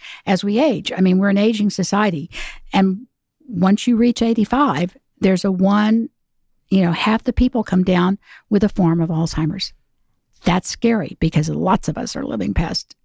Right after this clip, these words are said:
uh, eighty-five. And so I think you're gonna see more and more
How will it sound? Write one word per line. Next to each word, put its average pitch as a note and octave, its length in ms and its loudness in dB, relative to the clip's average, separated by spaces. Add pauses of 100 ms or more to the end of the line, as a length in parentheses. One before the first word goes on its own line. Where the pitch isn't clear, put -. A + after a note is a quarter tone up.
(280)
uh, F3+ 220 -8
eighty-five. E3+ 760 -2 (540)
And E3+ 440 0 (160)
so G3+ 200 -2
I F3+ 80 -2
think F#3+ 140 -2
you're G3 80 -4
gonna E3 120 2
see F3 160 -4
more F3 220 4
and D#3+ 100 0
more D#3+ 400 0